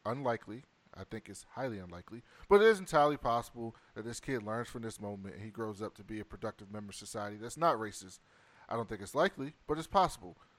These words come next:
But we don't give black and brown kids this, this level of, uh,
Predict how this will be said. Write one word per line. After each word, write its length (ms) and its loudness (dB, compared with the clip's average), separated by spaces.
But 320 6
we 180 0
don't 180 8
give 460 4
black 240 2
and 80 -14
brown 220 0
kids 360 -8
this, 320 -8
this 400 -8
level 420 -4
of, 320 -8
uh, 320 -4